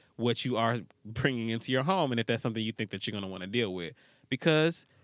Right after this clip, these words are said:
if he was married, he might have kids or something, and you might have to deal with that, or his wife, my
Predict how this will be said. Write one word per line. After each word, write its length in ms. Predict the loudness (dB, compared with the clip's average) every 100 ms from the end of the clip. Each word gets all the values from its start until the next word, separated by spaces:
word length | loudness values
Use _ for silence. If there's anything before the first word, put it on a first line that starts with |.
| _ 0
if 180 | 2
he 120 | 4 2
was 180 | 4
married, 320 | 4 2 2 0
he 100 | -2
might 220 | -2 -2
have 160 | -4
kids 260 | -2 -2 -2
or 60 | -4
something, 340 | -2 -2 -2
and 100 | -2
you 60 | -4
might 140 | -6
have 40 |
to 60 | -4
deal 140 | -4
with 140 | -4 -2
that, 240 | 0 2
or 120 | 2 0
his 140 | -2
wife, 140 | -6 -2
my 180 | -2